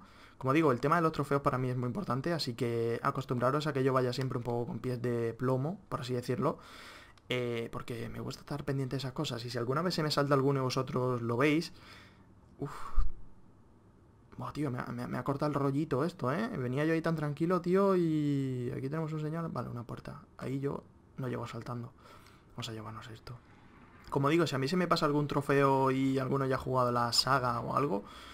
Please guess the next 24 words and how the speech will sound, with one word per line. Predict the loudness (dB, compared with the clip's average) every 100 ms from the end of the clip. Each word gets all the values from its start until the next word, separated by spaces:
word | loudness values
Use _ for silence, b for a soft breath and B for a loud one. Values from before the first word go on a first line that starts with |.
| B -2
siempre | 2 6
y |
cuando | 8 8
no | 8
me | 8
hagas | 6 2
spoiler, | -2 -2 0 0 -2 -8 -20 -12 -4
eh, | -2 0 0 -2 0
cuéntame, | 0 2 4 2
cuéntame | 0 -2 -2 -2 -2
dónde | -2 -2
está | -2 -4
el | -4
trofeo | -2 -2 0 0
porque | -2 -2 -2 -2 -4 -6 -8
reinicio | -10 -6 -4 -2 -2 0 0 2
y | 0 0
me | 0
dé | 0
la |
vuelta, | 2 0 -2
te |
lo | -6
juro. | -2 -4